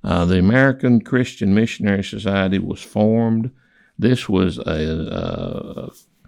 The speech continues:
effort to, uh, combine funds and combine s-, leadership and to try to do more and more missionary work, not only in our country, but in foreign countries.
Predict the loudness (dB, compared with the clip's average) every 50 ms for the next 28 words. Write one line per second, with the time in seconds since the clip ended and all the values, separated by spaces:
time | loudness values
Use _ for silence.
0 | _ _ _ _ _ _ _ _ _ _ _ _ _ _ _ 4 6 6 6 4
1 | 2 2 2 2 0 -2 -8 -8 -6 -4 -2 -2 -2 -4 -4 -6 _ _ _ _
2 | _ _ _ _ _ _ -16 -14 -12 -12 -10 -10 -10 -10 -12 -12 -10 -8 -6 -4
3 | -2 0 0 2 4 4 6 6 6 6 6 4 4 2 2 2 4 4 6 4
4 | 4 4 4 2 2 0 -2 -2 -6 -6 -6 -6 -6 -6 -4 -4 -4 -4 -4 -4
5 | -4 -4 -6 -6 -8 -10 _ _ _ _ _ _ -20 -20 -12 -4 0 2 2 4
6 | 2 2 0 -2 -2 -2 0 0 2 2 0 0 -2 -4 -6 -6 -6 -6 -2 0
7 | 0 2 2 2 0 0 0 0 2 2 4 4 2 2 2 2 2 2 2 2
8 | 2 2 2 0 -2 -6 -10 _ _ _ -2 2 4 4 4 4 2 0 0 2
9 | 2 2 2 2 2 0 0 0 0 0 -2 -6 -12 _ -20 _ _ _ -6 -2
10 | 0 2 4 4 4 4 4 4 4 2 2 0 0 0 -2 -2 -2 -2 -2 -2
11 | -2 0 0 0 0 0 -2 -4 -4 -4 -4 -6 -6 -8 -10 -14 -14 -16 _ _
12 | _ _ _ -2 2 2 4 4 4 2 2 2 2 2 2 2 0 -2 -4 -4
13 | -4 -6 -10